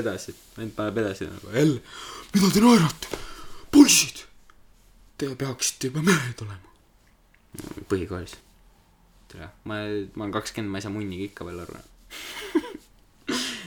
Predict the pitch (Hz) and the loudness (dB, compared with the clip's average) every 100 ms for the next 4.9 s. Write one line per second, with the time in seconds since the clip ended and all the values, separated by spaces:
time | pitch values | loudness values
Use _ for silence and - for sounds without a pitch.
0 | - 117 95 - _ _ _ _ 120 113 | -4 -2 -2 -4 _ _ _ _ 0 2
1 | 104 98 87 85 107 98 107 95 90 85 | 0 -4 -8 -4 -2 -2 -4 -6 -6 -10
2 | - 95 92 95 98 101 113 110 90 107 | -8 -8 -6 -8 -10 -6 -2 0 0 -2
3 | 101 101 101 95 90 82 76 - _ _ | -2 -2 -2 -2 -6 -12 -14 -14 _ _
4 | 104 98 92 98 104 95 90 87 | -8 -6 -6 -6 -4 -4 -6 -8